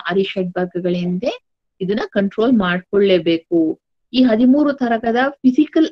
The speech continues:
urges you should not control. We, if you control those, it will lead to vata vriddhi in the body. Please don't forget this. ಯಾವ್ಯಾವ್ದು ಹದಿಮೂರು ವೇಗಗಳು ಅಂದ್ರೆ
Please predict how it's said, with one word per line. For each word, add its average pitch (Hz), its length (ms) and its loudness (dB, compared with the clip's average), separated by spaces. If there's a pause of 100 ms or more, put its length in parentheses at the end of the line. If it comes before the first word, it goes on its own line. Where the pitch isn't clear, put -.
(160)
urges 302 560 -4
you 247 180 -2
should 226 220 -6
not 202 400 -6
control. 190 380 -2 (440)
We, 254 60 -4
if 254 260 -4
you 320 80 6 (100)
control 330 380 0
those, 277 540 -2
it 247 100 -10
will 262 160 0
lead 254 260 -4
to 466 100 -4 (500)
vata 240 520 -4
vriddhi 202 500 -8
in 196 80 -4
the 247 100 -4
body. 190 320 -4 (440)
Please 294 220 -4 (120)
don't 240 220 -4 (220)
forget 180 300 -8 (120)
this. 170 120 -10 (540)
ಯಾವ್ಯಾವ್ದು 277 460 -4
ಹದಿಮೂರು 254 440 -2
ವೇಗಗಳು 240 500 -2
ಅಂದ್ರೆ 277 360 -8